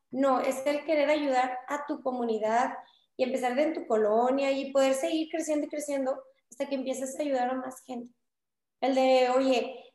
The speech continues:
que se necesitan árboles en un parque para reforestar". Pues me acuerdo que íbamos ahí todos los chavos con palas y empezamos a plantar árboles. Y claro que platicamos con los vecinos y hacíamos el compromiso de, "Bueno, nosotros se los, les ayudamos, los plantamos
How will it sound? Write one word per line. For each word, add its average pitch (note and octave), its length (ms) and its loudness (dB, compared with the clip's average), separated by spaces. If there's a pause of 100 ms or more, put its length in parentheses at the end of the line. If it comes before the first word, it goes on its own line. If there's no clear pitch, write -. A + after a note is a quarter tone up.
que C#4+ 120 2
se D4+ 120 6
necesitan C#4+ 580 2
árboles D#4 380 0
en D4+ 140 0
un C#4 100 -2
parque C#4+ 280 -2
para D4+ 180 2
reforestar". C4 580 -8 (240)
Pues A3+ 120 -6
me G#3+ 80 -2
acuerdo - 240 -12
que C4 140 0
íbamos C4 340 0
ahí B3 180 -2
todos C4 140 2
los C#4+ 120 2
chavos C#4 280 0
con A3+ 180 -2
palas E4+ 340 4
y D4+ 80 4
empezamos A#3 360 0
a E4+ 80 6
plantar C4+ 300 2
árboles. B3+ 440 0 (560)
Y D#4+ 260 2
claro B3 300 6
que - 60 -2
platicamos D4+ 480 4
con F4+ 80 2
los F4+ 100 4
vecinos E4+ 480 2
y D#4 40 4
hacíamos A#3+ 300 0
el D4+ 80 -2
compromiso D4 400 2
de, B3+ 80 4
"Bueno, B3 220 4
nosotros A3+ 340 2
se F4 80 4
los, E4+ 120 4 (400)
les B3+ 160 -2
ayudamos, C4+ 360 4
los E4 120 2
plantamos D#4+ 460 2